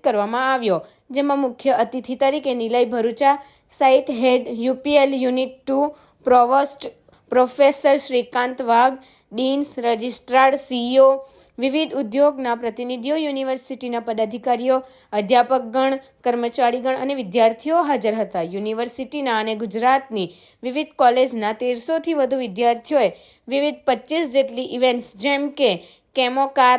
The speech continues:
એન્જિનિયરિંગ એગ, લેસર મેઝ, ટેકનિકલ ક્વિઝ,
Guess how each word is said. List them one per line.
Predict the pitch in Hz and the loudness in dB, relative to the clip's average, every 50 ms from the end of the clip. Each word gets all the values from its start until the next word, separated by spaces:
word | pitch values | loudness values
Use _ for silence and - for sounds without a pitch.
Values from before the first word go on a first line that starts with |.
| - - | 0 -2
એન્જિનિયરિંગ | 214 226 226 233 214 240 254 254 247 247 240 247 247 247 247 - - - 214 233 | -4 -4 -4 -4 -4 -4 -4 -2 -2 -2 -2 -2 -2 -6 -8 -10 -6 -2 2 4
એગ, | 240 247 240 226 269 262 - - _ _ _ _ - | 4 4 4 2 -2 -6 -6 -10 _ _ _ _ -6
લેસર | 220 233 233 226 226 - 269 254 247 254 | -2 0 0 0 0 0 0 0 0 0
મેઝ, | 254 254 240 240 247 247 240 - - _ _ _ _ | -2 -2 0 0 0 0 -2 -4 -12 _ _ _ _
ટેકનિકલ | - 233 220 233 240 247 240 233 - 254 254 254 254 254 | -2 -2 -2 -2 -4 -6 -4 -2 0 -2 -2 -2 -4 -6
ક્વિઝ, | 240 233 240 240 254 254 247 - | -4 -2 0 0 0 -2 -4 -8